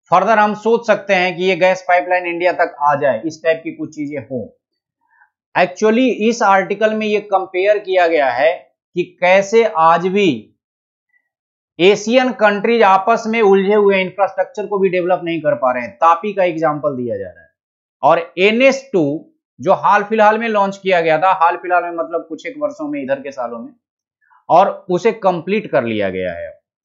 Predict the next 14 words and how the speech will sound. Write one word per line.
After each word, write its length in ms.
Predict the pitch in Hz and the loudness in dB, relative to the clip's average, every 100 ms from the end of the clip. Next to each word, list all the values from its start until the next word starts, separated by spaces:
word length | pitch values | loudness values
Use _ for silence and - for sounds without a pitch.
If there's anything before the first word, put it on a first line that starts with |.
| _ | _
और 220 | 123 160 156 | 2 4 2
Russia 300 | 160 208 220 | 0 0 0
to 120 | 196 | 0
Germany, 420 | 180 180 185 196 170 | 0 0 0 -2 0
that 220 | 156 151 | 0 0
is 100 | 180 | -2
a 100 | 160 | 0
large 260 | 160 175 | 2 0
distance, 480 | 160 139 - 90 - - _ - | -2 -10 -12 _ -20 -20 _ -2
बाल्टिक 440 | 113 156 156 190 | 2 2 2 -4
सी 140 | 135 170 | -2 -2
से 120 | 180 | 0
होते 280 | 139 127 139 | 0 0 -2
हुए। 260 | 104 92 | -4 -6